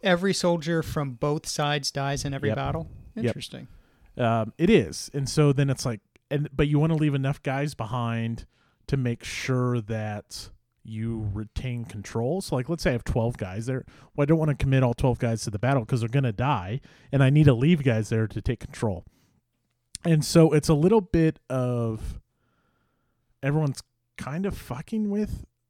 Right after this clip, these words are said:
Speaker 2: everyone, except once you make an alliance, you both win together. Um,
Speaker 1: Oh.
Speaker 2: now, there is a special rule where the Bene Gesserit can win by predicting who wins the game on what turn, and I think they get a solo victory if they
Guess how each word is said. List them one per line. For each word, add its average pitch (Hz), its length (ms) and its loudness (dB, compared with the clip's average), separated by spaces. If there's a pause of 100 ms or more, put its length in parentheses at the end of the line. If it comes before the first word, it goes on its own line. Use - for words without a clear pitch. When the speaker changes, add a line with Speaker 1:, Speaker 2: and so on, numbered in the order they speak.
Speaker 2:
everyone, 214 360 4
except 147 420 -4
once 180 240 4
you 185 60 0
make 165 160 2
an 151 60 2
alliance, 131 440 0
you 117 60 0
both 113 340 2
win 101 200 -2
together. 87 460 -12 (680)
Um, 104 200 0
Speaker 1:
Oh. 196 320 2
Speaker 2:
now, 143 200 6
there 160 160 10
is 190 100 8
a 170 60 4
special 156 340 4
rule 135 260 10
where 131 100 6
the 117 80 2
Bene 127 240 2
Gesserit 107 520 2 (560)
can 117 260 2
win 120 340 4
by 98 280 -4 (100)
predicting 123 800 -2 (160)
who 135 180 6
wins 123 300 2
the 117 100 -2
game 110 280 -2
on 104 180 0
what 104 240 -2
turn, 113 320 -2
and 113 140 -4
I 98 60 -2
think - 340 -8
they 101 160 -6
get 104 160 -6
a 95 100 -4
solo 104 480 -2
victory 110 460 0
if 107 100 -4
they 95 200 -6